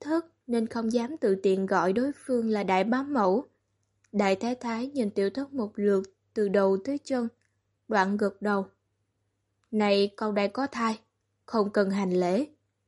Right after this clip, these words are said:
Lại ra hiệu cho Hồng Phất và Lâm Mama. "Mau đỡ nương tử nhà ngươi dậy đi." Hai người đi tới, đỡ Tiểu Thất đứng lên.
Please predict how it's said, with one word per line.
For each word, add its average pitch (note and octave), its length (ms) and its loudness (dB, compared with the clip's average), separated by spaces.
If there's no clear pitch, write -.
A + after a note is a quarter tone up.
Lại G#3 160 -2
ra A3 200 0
hiệu G#3 360 4
cho A3 120 -6
Hồng G#3 220 -4
Phất D4+ 260 -2
và A3+ 100 -4
Lâm G3+ 280 0
Mama. G#3+ 460 -2
"Mau G#3 260 2
đỡ G3 140 6
nương A3+ 240 0
tử G3 220 2
nhà A#3+ 220 0
ngươi G3+ 260 2
dậy F#3+ 220 6
đi." A#3 260 4
Hai G#3+ 220 -2
người G3+ 320 2
đi G#3 140 0
tới, B3+ 380 -8
đỡ G3+ 260 2
Tiểu G#3 240 0
Thất - 220 -14
đứng C4+ 160 -2
lên. C#4 260 2